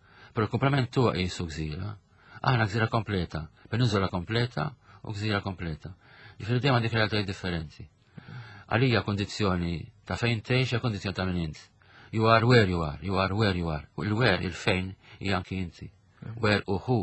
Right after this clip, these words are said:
Speaker 1: huma ħafna drabi. Illum ngħidu, "You are what you eat." Jiena ngħid ukoll, "You are where you, you, where you are." Altru qiegħed f'pajjiż kbir, jew fil-periferija ta' pajjiż kbir, altru qiegħed fuq pajjiż li huwa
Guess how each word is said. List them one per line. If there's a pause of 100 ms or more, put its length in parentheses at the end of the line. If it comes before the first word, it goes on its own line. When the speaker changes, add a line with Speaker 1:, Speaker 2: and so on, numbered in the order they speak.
Speaker 1:
huma (180)
ħafna
drabi. (600)
Illum
ngħidu,
"You
are
what
you
eat." (1000)
Jiena
ngħid
ukoll,
"You
are
where
you,
you,
where
you
are."
Altru
qiegħed (920)
f'pajjiż
kbir, (340)
jew
fil-periferija
ta'
pajjiż
kbir, (480)
altru
qiegħed
fuq
pajjiż
li
huwa